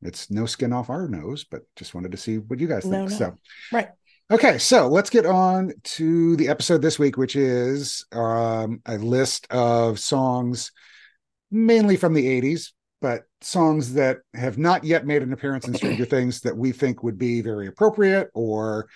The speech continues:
Speaker 1: we, you know, just like the song and would like to hear it somehow or whatever based on Stranger Things so far. So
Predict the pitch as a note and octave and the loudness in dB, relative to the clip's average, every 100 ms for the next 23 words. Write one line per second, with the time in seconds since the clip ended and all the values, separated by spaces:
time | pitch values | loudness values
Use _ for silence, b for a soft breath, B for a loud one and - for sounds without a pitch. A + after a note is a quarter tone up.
0 | b b b _ A#2 A#2+ A#2 A2 G2 A#2+ | b b b _ -2 0 0 -2 -4 -6
1 | G2+ G#2+ G#2+ B2 A2+ G#2+ C3 B2 A#2 G#2 | -4 -6 -2 -2 -2 -4 -2 0 -2 -2
2 | A2 G2+ G2 A2 A2+ G2+ C3 A2+ A#2+ A2+ | -4 -4 -6 -2 -2 -2 -2 -2 -2 -2
3 | A#2 F#2 A2 G#2 A2 G#2 F2+ A#2 A#2 - | -4 -4 -6 -4 -4 -6 -2 -2 -2 -2
4 | A2+ A2 G#2 G2+ - A#2 A2+ G#2+ G#2+ G2+ | -2 -2 -4 -8 -4 -4 -4 -6 -6 -6
5 | - - - - - - F#3 G#2+ G2 D3 | -10 -16 -10 -8 -4 2 4 4 0 -4
6 | - D3+ A#2+ A2+ | -2 0 2 0